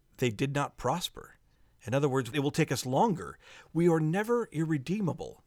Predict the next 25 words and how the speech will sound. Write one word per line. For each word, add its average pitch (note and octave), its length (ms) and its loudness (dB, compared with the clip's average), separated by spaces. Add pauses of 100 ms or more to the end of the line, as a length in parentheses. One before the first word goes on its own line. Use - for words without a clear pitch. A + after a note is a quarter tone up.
The B2+ 100 -6
G F3+ 220 -2
P E3+ 180 -2
S E3+ 160 -4
will D#3 220 0
always G3+ 420 4
recalculate. D#3+ 800 -2 (240)
There's B2+ 180 -6 (180)
always F#3+ 520 4
a E3 80 0
way D3+ 220 0
to C3+ 100 -4
get G3 320 -2
there. C#2+ 300 -8 (840)
It A#2+ 140 -4
just, C#3+ 260 -4 (320)
because B2+ 280 -4
of A#2+ 80 -4
our A2+ 120 -4
choices, C#3+ 500 -2
might A#2+ 220 -6
take - 320 -8 (260)
longer, A2+ 560 -8 (320)
become G#2+ 400 -6 (280)
harder, A2+ 640 -6